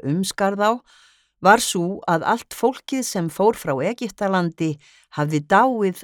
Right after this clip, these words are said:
á leiðinni gegnum eyðimörkina. Það er allir vopnfærir menn. Allir sem höfðu farið frá Egyptalandi höfðu að sönnu verið umskornir,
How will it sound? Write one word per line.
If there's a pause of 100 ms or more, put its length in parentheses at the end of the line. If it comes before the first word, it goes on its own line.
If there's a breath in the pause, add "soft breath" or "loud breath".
á
leiðinni
gegnum
eyðimörkina. (560 soft breath)
Það
er
allir
vopnfærir
menn. (1120 soft breath)
Allir
sem
höfðu
farið
frá (100)
Egyptalandi (400 soft breath)
höfðu
að
sönnu
verið
umskornir,